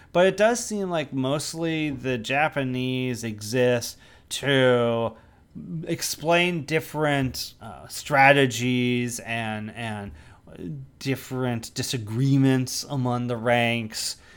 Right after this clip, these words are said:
and basically also to try to sidestep any accusations of complete xenophobia,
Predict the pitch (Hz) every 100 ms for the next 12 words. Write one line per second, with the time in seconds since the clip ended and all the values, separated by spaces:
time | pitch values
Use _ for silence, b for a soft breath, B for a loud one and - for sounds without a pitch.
0 | b b b 117 120 120 117 113 113 110
1 | - 208 208 196 165 139 135 127 131 -
2 | - 135 127 113 - 131 127 - - 127
3 | 113 - 123 127 127 120 120 113 117 110
4 | 117 117 113 117 104 110 101 - 113 -
5 | 156 156 123 131 117 - 110 98 92 80